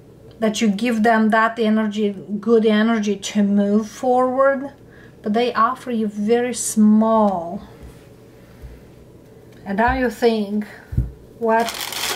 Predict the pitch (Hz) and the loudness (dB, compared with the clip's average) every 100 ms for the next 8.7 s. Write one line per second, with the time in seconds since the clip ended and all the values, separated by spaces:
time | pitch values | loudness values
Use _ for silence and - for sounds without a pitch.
0 | - - - - 226 226 240 247 226 208 | -10 -18 -14 -2 0 0 0 2 0 0
1 | 214 202 202 202 208 - - - - - | 0 0 -4 -6 -8 -10 -20 -20 -10 0
2 | 247 240 233 - - 277 285 - - - | 0 2 -2 -4 -2 -2 -2 -6 -14 -16
3 | - - - - - - - - - - | -18 -20 -20 -20 -18 -14 -14 -14 -18 -16
4 | - 220 - - - - 233 - - - | -10 -10 -10 -12 -8 -4 -2 -4 -8 -16
5 | - - - - 277 214 - - - - | -20 -20 -12 -4 -2 -4 -10 -20 -20 -20
6 | - - - - - - - - - - | -20 -16 -12 -12 -12 -20 -20 -20 -20 -20
7 | - - - - - 240 233 254 262 - | -18 -18 -18 -20 -8 0 2 2 -2 -4
8 | - 247 254 - - - - | -2 0 0 -6 -14 -14 -14